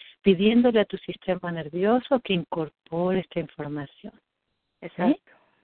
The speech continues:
Speaker 2: Sí, como hacer un ancla en el cuerpo físico.
Speaker 1: Exacto, para invitar a tu cuerpo a que entienda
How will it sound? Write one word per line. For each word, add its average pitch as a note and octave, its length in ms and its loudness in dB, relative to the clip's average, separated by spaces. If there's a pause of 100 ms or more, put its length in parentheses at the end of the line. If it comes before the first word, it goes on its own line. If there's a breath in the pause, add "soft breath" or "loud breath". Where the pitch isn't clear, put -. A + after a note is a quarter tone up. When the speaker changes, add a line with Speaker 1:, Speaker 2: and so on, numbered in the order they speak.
(120)
Speaker 2:
Sí, E3+ 60 -12 (160)
como D#3 500 0 (460 loud breath)
hacer F#3 360 2
un F#3+ 180 -2
ancla F3+ 680 0
en D3 280 -2
el C3+ 680 -6 (120)
cuerpo D#3 340 0
físico. - 580 -12 (220)
Speaker 1:
Exacto, E3 960 -2
para F#3 200 2
invitar F#3 760 0
a B3 100 4
tu G#3+ 160 -6
cuerpo D#3+ 680 -2
a D#3 80 -6
que - 180 -14
entienda D#3 920 -2